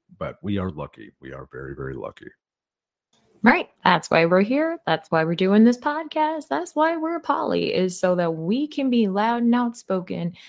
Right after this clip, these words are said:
Speaker 2: raise awareness, and hopefully help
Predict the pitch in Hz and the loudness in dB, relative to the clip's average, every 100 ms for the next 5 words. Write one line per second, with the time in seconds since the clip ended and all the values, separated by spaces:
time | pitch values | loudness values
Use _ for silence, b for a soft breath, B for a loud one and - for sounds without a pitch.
0 | b _ - 240 262 190 190 180 180 180 | b _ -2 0 0 0 0 0 -2 -4
1 | - 170 185 320 - 180 196 185 175 185 | -4 -2 -2 -4 -4 -2 -2 -2 -4 -4
2 | 208 | -6